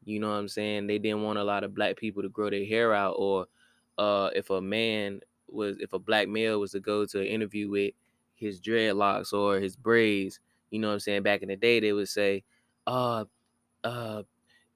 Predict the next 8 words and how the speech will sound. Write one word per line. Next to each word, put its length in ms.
you, 140
we, 160
we 260
can't 300
hire 260
you," 480
uh, 260
or, 460